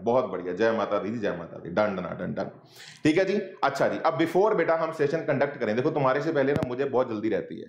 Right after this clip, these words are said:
ठीक है ना, Session शुरू करने की, बस फटाफट शुरू करने वाले हैं। ये एक छोटा सा तुम्हें मैं एक थोड़ा सा क्लिप दिखाना चाहता हूँ। ये क्या है, what is this clip? जल्दी बता दो क्या लग रहा है, इस clip को देख के क्या feel आ रही है? बस शुरू कर रहे हैं, दो मिनट में कर रहे हैं शुरू। हाँ,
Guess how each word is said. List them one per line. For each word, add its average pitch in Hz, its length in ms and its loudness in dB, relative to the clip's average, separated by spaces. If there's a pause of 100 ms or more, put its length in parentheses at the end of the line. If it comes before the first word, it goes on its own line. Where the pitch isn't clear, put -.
(120)
ठीक 107 100 0
है 127 80 2
ना, 120 100 0
Session 123 260 -4
शुरू 120 160 0
करने 92 260 -2
की, 98 60 -2
बस 113 200 0
फटाफट 147 260 2
शुरू 139 160 -4
करने 120 200 0
वाले 104 200 2
हैं। 156 180 -4 (460)
ये 214 100 6
एक 240 140 0
छोटा 180 240 4
सा 208 100 2
तुम्हें 185 220 2
मैं 185 100 4
एक 180 140 -2
थोड़ा 170 140 4
सा 190 100 2
क्लिप 170 220 0
दिखाना 123 320 0
चाहता 104 240 0
हूँ। - 220 -6 (500)
ये 208 160 2
क्या 143 220 4
है, 90 220 0
what 156 160 4
is 156 140 -2
this 147 180 0
clip? - 300 -4 (720)
जल्दी 190 240 4
बता 107 200 2
दो 101 100 0
क्या 156 180 2
लग 139 80 2
रहा 101 100 0
है, 113 60 4
इस - 100 -4
clip 160 180 0
को 165 80 2
देख 139 160 2
के 156 80 -2
क्या 151 160 2
feel 131 180 -2
आ 85 40 -2
रही - 120 -6
है? - 160 -14 (560)
बस - 100 2
शुरू 240 220 2
कर 156 120 4
रहे 107 120 2
हैं, 101 80 0
दो 185 140 4
मिनट 190 180 2
में 165 120 2
कर 110 100 2
रहे 98 80 -4
हैं 95 100 -6
शुरू। 95 160 -8
हाँ, 87 340 -4